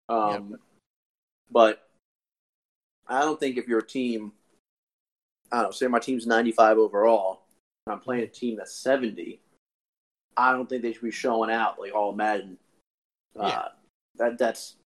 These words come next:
Speaker 2: that's a bit much. So I get what you're saying.
Speaker 1: Yeah. Then just fucking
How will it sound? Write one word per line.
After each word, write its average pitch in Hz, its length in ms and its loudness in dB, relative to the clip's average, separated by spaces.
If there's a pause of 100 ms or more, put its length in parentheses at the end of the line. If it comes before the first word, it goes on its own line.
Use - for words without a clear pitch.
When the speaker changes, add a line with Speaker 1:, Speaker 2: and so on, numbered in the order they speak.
(380)
Speaker 2:
that's 120 220 0
a 113 60 -4
bit 104 200 0
much. - 420 -8 (1800)
So 123 120 -2
I 131 60 2
get 131 120 2
what 104 80 -4
you're 95 100 -6
saying. 87 380 -8 (2500)
Speaker 1:
Yeah. 110 220 -16 (420)
Then 135 120 -16
just 117 300 -20
fucking 107 460 -18